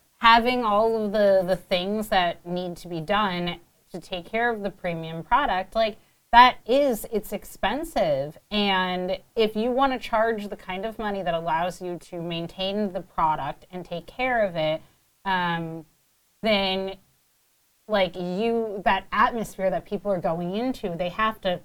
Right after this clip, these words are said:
they have to be cool with it. I mean, it's one thing when you're, you know, I, I mean, I think you can bre-, be, you know, certain high-end brands and, like, you know, like, I don't know, what is it, the, the shoes, like the Golden Gooses or whatever, where they look, they're, like, five hundred dollars and they look like,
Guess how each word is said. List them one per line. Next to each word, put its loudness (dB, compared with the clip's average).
they -4
have -2
to -18
be -6
cool 2
with 0
it. -8
I -8
mean, -6
it's 0
one 4
thing 0
when -2
you're, -2
you -6
know, -4
I, -8
I -8
mean, -8
I -2
think -14
you -12
can -12
bre-, -8
be, -8
you -8
know, -6
certain -8
high-end -4
brands -10
and, -4
like, -2
you -8
know, -4
like, -10
I -12
don't -18
know, -20
what -20
is -20
it, -16
the, -20
the -8
shoes, -8
like -10
the -6
Golden -4
Gooses -6
or 2
whatever, 6
where 8
they 8
look, 4
they're, 6
like, 6
five 12
hundred 8
dollars 10
and 4
they 6
look 4
like, 4